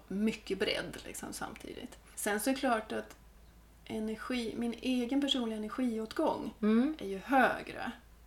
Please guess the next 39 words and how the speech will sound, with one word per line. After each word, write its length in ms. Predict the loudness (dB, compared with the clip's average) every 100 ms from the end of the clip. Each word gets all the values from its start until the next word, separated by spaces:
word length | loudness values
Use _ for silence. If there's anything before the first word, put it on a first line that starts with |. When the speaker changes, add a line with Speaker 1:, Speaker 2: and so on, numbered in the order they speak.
| -20 -20 -20 -14
Speaker 2:
Just 200 | -10 -4
det. 40 | 0
Speaker 1:
än 240 | 0 -2 -6
om 160 | -6 -6
jag 120 | -4
bara 320 | -2 0 -2
jobbar 320 | -6 -6 -8
i 80 | -8
ett 160 | -8 -8
spår. 380 | -8 -10 -12 -20 -18
Speaker 2:
Precis, 360 | -14 -10 -8 -8
för 100 | -10
då 60 |
kan 120 | -10 -10
man 100 | -10
fokusera 540 | -8 -6 -6 -8 -12 -14 -18 -8 2
Speaker 1:
Ja. 140 | 2 2
Speaker 2:
på 60 | -6
det 160 | -8 -10
lättare. 380 | -14 -14 -14
Så, 100 | -14 -12
ja. 140 | -14 -16 -20 -20 -10
Speaker 1:
För 80 | -2
det 60 | 0
är 40 |
ju 60 | 0
som 160 | -2
någon 140 | -4 -6
gång 160 | -6
tidigare 380 | -4 -4 -4 -4
i 80 | -6
yrkeslivet 520 | -6 -8 -6 -6 -6
när 60 | -10
jag 60 |
hade 120 | -10 -10
två 200 | -10 -8
olika 500 | -6 -6 -6 -6 -4
anställningar 760 | -4 -4 -6 -4 -2 -4 -4
samtidigt. 720 | -6 -8 -10 -10 -8 -8 -10